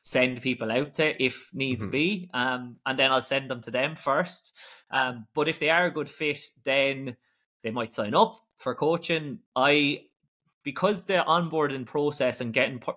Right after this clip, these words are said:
Speaker 1: people upskilled in regards to everything, um, takes a decent <laughs> amount of time, as well as writing the whole program out to structure into their structure and fit their schedule.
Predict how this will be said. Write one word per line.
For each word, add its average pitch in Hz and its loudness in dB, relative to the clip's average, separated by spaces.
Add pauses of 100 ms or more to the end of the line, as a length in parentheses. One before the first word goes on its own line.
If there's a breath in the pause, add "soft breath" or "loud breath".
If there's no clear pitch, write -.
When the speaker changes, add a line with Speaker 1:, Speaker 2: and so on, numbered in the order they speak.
(140)
Speaker 1:
people 127 0
upskilled 135 2
in 120 2
regards 123 4
to 113 -2
everything, 123 0 (440 loud breath)
um, 113 -2 (220)
takes 156 0
a 143 -2
decent 160 -4
<laughs> - -6
amount 139 -2
of 120 -18
time, 170 2
as 127 -4
well 135 2
as 120 -4
writing 135 0
the 127 -2
whole 127 0
program 131 0
out 131 0
to 123 -8
structure 135 0
into 139 -2
their 135 6
structure 117 0
and 113 0
fit - -2
their 120 0
schedule. 160 0